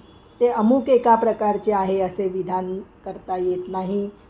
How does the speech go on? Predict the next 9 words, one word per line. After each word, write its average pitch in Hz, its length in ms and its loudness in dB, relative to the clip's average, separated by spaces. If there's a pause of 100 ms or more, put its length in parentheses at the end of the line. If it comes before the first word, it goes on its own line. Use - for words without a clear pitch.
(100)
असा 202 360 0
किंवा 208 300 -2
ज्याच्यावर 214 540 2
स्वामित्व 226 680 2
गाजविता 202 680 0
येत 196 240 0 (120)
नाही 190 440 -6 (140)
असा. - 280 -10 (600)
सत्कीर्ती 220 800 -2